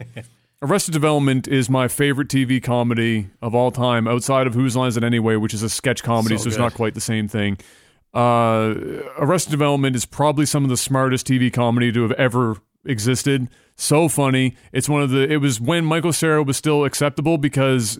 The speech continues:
Speaker 2: he hadn't played that exact same role in a hundred and fifty thousand other places. Uh, and it got weird. As,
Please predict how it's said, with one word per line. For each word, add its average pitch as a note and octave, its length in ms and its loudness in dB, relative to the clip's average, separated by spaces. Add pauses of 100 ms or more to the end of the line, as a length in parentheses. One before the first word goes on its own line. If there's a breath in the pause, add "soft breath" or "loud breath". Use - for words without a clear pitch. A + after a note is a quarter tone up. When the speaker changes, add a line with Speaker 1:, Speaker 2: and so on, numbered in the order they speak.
Speaker 2:
he C#3 180 0
hadn't C3+ 320 0
played C3+ 280 0
that B2+ 120 2
exact B2+ 360 0
same C3 280 -2
role C3 260 2
in C3 100 0
a A#2 60 2
hundred B2 260 0
and A2+ 80 -4
fifty C3 220 -2
thousand B2 380 0
other B2 200 0
places. C3+ 460 -4 (460 soft breath)
Uh, A#2 500 2 (800 soft breath)
and D#3+ 160 0
it D#3+ 60 0
got G3+ 280 0
weird. D#3 380 2
As, D3 180 0